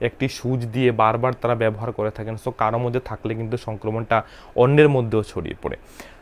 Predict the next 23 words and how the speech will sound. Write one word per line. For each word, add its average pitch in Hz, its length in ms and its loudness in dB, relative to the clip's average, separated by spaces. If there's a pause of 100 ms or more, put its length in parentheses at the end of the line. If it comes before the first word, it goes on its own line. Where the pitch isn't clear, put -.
(140)
So, 143 60 10
এবার 139 240 10
আমি 208 300 4
মানসিক 160 560 4
দিকটাকে 156 400 0
আপনি 147 260 2
কীভাবে 143 320 0
manage 113 360 -2
করবেন, 127 360 -2
এই 113 160 -4
বিষয়টা 117 340 -6
আমি 110 140 -6
বলে 101 300 -4
দিই। 131 140 -4
দেখুন, 120 400 -4 (580)
যদি 143 340 4
আপনি 175 420 2
এমন 147 300 4
কোনো 190 380 2 (300)
কিছু 175 200 -2
করে 147 300 8
থাকেন 147 400 0
যে, 123 120 2